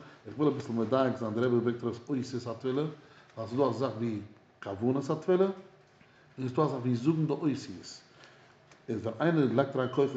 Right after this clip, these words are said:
אין דער אותיות פון דער תפילה, שומט ווערט געווען, דאס דער אותיות אליין צו דער כלי, אז אן אסחדש כוח שון ווערט נחדש אן כוח דארט. און מיר קענען עס חדשים לבקורה.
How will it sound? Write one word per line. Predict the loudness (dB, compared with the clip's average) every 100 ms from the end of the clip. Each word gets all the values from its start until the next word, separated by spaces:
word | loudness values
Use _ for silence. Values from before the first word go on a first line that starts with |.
| -6
אין | -8
דער | -2
אותיות | 0 0 0
פון | -8 -8
דער | -8
תפילה, | -4 -2 0 -2 -8 -20 -20 _ _
שומט | -10 -6 -4
ווערט | -4 0
געווען, | 0 0
דאס | -4 -12 -10
דער | -6
אותיות | -4 -4 -4
אליין | -2 -4
צו | -6
דער | -10 -8
כלי, | -2 0 0 -2 -10 -20 -20 -10
אז | -4 -2
אן | -4
אסחדש | -4 -2 0 0
כוח | 0 -2 0 -4
שון | -4
ווערט | -2 -4 -6 -14 -18 -16
נחדש | -16 -8 -2 0 0
אן | -2 -4
כוח | -2 -2 -2 -6 -12 -6
דארט. | -6 -6
און | -10 -20 -20 -20 -20 -20 -12
מיר | -4
קענען | 0 0
עס | 0
חדשים | 2 4 4 2
לבקורה. | 0 2 2